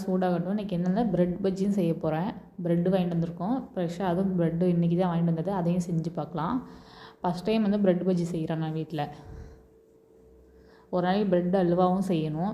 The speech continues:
பிரெட் அல்வா எனக்கு ரொம்ப பிடிக்கும். பிரெட்டை வந்து ரெண்டு ரெண்டா கட் பண்ணி வச்சிருக்கேன்.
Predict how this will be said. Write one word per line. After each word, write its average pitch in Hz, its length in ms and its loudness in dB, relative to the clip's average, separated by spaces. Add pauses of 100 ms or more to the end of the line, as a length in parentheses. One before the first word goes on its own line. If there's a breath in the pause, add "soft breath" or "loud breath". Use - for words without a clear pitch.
(120)
பிரெட் 180 320 -2
அல்வா 175 300 2
எனக்கு 170 180 0
ரொம்ப 170 240 4
பிடிக்கும். 175 420 0 (1800 loud breath)
பிரெட்டை 185 340 2
வந்து 190 200 0
ரெண்டு 175 280 0
ரெண்டா 175 240 2
கட் - 160 0
பண்ணி 170 180 0
வச்சிருக்கேன். 160 460 -6